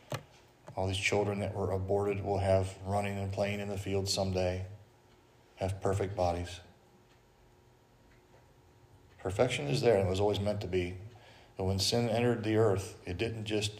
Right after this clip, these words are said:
infect people, it infected the creation. It infected and affected everything around us,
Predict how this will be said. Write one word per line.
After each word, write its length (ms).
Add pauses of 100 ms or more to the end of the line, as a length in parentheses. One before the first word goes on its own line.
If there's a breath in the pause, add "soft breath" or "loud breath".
(240)
infect 520
people, 360
it 60
infected 640
the 100
creation. 580 (1700)
It 180
infected 560
and 220
affected 560
everything 500
around 340
us, 220